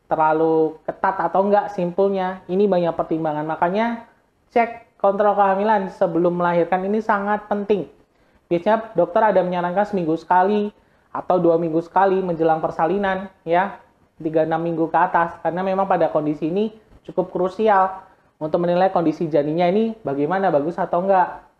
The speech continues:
bisa dilahirkan menunggu atau segera ya, bisa normal atau sesar. Makanya ini harus diperhatikan banget. Jadi intinya sebenarnya mau normal atau sesar tuh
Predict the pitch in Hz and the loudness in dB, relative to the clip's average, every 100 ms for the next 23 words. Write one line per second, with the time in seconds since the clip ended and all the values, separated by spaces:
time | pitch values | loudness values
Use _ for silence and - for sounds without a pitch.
0 | - 139 156 147 151 151 147 156 156 156 | -14 -2 0 2 2 2 0 -2 -2 -6
1 | 156 151 151 175 247 254 - _ _ - | -6 -4 0 2 2 -2 -16 _ _ -8
2 | - 196 196 165 156 196 190 175 180 - | -2 -2 0 -2 0 2 4 2 -2 -6
3 | 160 165 185 - _ - 151 151 160 160 | 0 0 -2 -10 _ -8 -4 0 2 2
4 | 156 196 214 156 - 165 196 190 190 170 | 2 0 -2 -4 -4 -4 -4 0 2 2
5 | 170 - _ _ _ _ - 156 175 202 | -2 -10 _ _ _ _ -12 -6 -2 0
6 | 190 185 - - 147 147 139 143 139 127 | 0 0 -8 -2 -2 -2 -4 -6 -6 -12
7 | - _ _ _ _ _ _ - 190 262 | -16 _ _ _ _ _ _ 0 2 4
8 | 254 247 262 262 196 208 254 247 226 220 | 4 4 2 2 2 2 2 2 2 0
9 | 214 214 220 214 208 196 220 226 269 277 | 2 0 0 0 -2 0 0 2 -2 -2